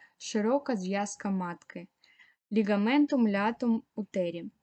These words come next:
Вона являє собою дуплікатуру очеревини, що розташована майже фронтально і тягнеться від правого та лівого країв. Широка зв'язка матки є брижею матки,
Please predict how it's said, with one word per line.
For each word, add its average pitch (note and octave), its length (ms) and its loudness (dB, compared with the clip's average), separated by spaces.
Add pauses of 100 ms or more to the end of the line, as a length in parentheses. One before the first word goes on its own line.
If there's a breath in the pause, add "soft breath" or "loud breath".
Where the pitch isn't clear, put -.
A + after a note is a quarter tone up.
(360 loud breath)
Вона A3+ 320 6
являє G#3+ 520 2
собою B3 480 0
дуплікатуру G3+ 760 0
очеревини, F#3 840 -2
що - 220 -4
розташована C#4 760 2
майже F#3+ 340 0
фронтально A3 720 -4 (300 soft breath)
і G3 80 -8
тягнеться B3+ 560 0
від G3+ 220 -2
правого A#3+ 500 -2
та F#3+ 140 -4
лівого G#3 440 -2
країв. F3+ 440 -4 (960 loud breath)
Широка A#3+ 460 2
зв'язка A3+ 440 0
матки C4 440 2
є G3+ 180 2
брижею G3+ 600 2
матки, F#3 540 -4